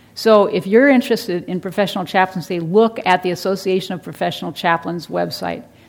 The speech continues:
That's the body that would certify you. I'm certified by that body, and I sit on the certification committees for that body as well. Um, the Association of Clinical Pastoral Education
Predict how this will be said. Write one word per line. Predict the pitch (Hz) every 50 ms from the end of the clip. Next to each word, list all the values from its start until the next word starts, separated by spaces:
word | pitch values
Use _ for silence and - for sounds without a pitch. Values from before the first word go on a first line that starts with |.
| _ -
That's | - 190 202 196 -
the | - 202
body | 165 190 180 180 185 180
that | 170 180
would | 160 165 160
certify | - - 175 175 175 175 - 175 165
you. | 170 175 175 170 170 160 - - - - - - - _ _ -
I'm | 180 190 190
certified | - - 220 208 196 202 208 190 185
by | 185 180 180
that | 185 190 185 190
body, | - 190 190 190 190 185
and | 185 180
I | 180 175
sit | 170 - - 202 190 196 - -
on | 175 175
the | 175 170
certification | - - 190 180 170 160 165 - - - 185 185 - 190 180 170
committees | - - 180 175 170 170 160 156 -
for | - - 175 170
that | 160 175 170 180 - - - - -
body | - 175 175 170 170 170
as | 170 170 - -
well. | 185 185 185 180 170 160 156 - - - - - - - _ _ _ _ -
Um, | 202 196 196 196 196 196 185 185 165 - - _ _ _ _ _ _ _ _ _ _ - - _ _ _ _ _ _ _ _ _ _ _ _ _ _ _ _ _ -
the | 226 214
Association | 202 - - 247 262 - - 320 285 - - 247
of | 214 -
Clinical | - - 262 254 254 - 226
Pastoral | 233 190 214 208 202 - 220 208 196
Education | 190 175 175 - - 202 196 196 - - 202 190 185